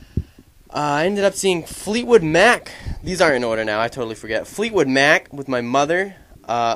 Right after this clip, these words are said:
amazing. Lindsey Buckingham, favorite guitar player of all time. The fact that there's a song, uh, I think it's called Big Big House, and, uh, he plays fingerstyle and sings, and it's just so fucking technical. And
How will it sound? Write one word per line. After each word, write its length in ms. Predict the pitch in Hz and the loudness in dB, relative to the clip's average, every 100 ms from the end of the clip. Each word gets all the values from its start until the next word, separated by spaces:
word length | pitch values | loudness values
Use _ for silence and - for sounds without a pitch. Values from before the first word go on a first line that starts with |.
| - | -4
amazing. 760 | 123 123 143 156 131 110 98 117 | -4 0 0 0 -4 -8 -8 -6
Lindsey 260 | 147 147 | -6 -2
Buckingham, 540 | 151 147 156 156 147 143 - - | -2 -2 -2 -4 -4 -6 -16 -8
favorite 220 | 196 185 | -2 -2
guitar 220 | 151 160 139 | -2 -2 -2
player 180 | 139 | -2
of 80 | 123 | 0
all 80 | 123 | -2
time. 240 | 123 117 | -2 -6
The 60 | 120 | -4
fact 260 | 180 160 156 | -2 -2 -4
that 160 | - - _ | -12 -16 _
there's 680 | - - - - - 156 160 | -10 -10 -16 -20 -10 -6 -6
a 40 | - | -2
song, 260 | 190 170 | 0 2
uh, 260 | 143 135 - - - | 2 0 -2 -8 -14
I 40 | 147 | -10
think 160 | 170 | -10
it's 100 | 151 | -6
called 200 | 156 143 | -6 -4
Big 160 | 156 151 | -4 -2
Big 160 | 156 | -2
House, 440 | 160 151 175 - - - - | 2 2 2 -6 -18 -20 -10
and, 140 | - 139 | -4 -2
uh, 220 | 131 127 - _ - | -2 -4 -10 _ -16
he 240 | 143 160 | -12 -12
plays 440 | - 175 160 160 | -8 -6 -6 -6
fingerstyle 840 | 127 - 160 147 - 151 139 139 - | -10 -8 -6 -6 -6 -4 -2 -4 -6
and 280 | 139 143 143 | -8 -6 -6
sings, 440 | 139 147 143 147 - _ - - | -6 -6 -6 -10 -14 _ -20 -12
and 120 | 131 | -8
it's 120 | 143 151 | -6 -6
just 480 | 147 - - - | -10 -12 -18 -14
so 520 | - - 170 170 170 165 | -10 -6 -4 -2 -2 -4
fucking 440 | 165 160 147 123 | -8 -8 -8 -10
technical. 540 | - 160 156 151 156 | -10 -10 -10 -8 -8
And 200 | 135 117 | -8 -10